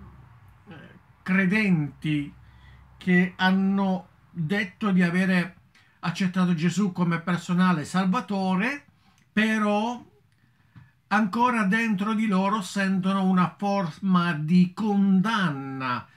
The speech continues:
eh, una forma di accusa nella propria vita,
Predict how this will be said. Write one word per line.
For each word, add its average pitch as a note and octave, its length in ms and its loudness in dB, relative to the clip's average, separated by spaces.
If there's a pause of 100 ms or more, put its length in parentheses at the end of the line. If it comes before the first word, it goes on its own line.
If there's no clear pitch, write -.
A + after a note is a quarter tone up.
(260)
eh, E3+ 140 -4
una F3+ 260 2
forma G#3+ 500 0
di G3+ 200 4
accusa A3 840 -2
nella D#3 280 -2
propria E3+ 580 -2
vita, D3 580 -2